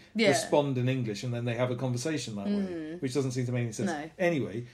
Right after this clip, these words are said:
Speaker 2: my favourite bit is that at one point one of them says to the other one something in Spanish, and the,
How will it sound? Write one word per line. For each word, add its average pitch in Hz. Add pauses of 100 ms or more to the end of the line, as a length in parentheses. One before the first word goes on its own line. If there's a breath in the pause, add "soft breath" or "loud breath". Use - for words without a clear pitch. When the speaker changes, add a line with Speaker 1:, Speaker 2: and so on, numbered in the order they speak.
(200 loud breath)
Speaker 2:
my -
favourite 160
bit 131
is 127
that 135
at 135
one 160
point 127
one 135
of 147
them 127
says 123
to 127
the 123
other 120
one 98 (100)
something 127
in 110
Spanish, 117
and 127
the, 139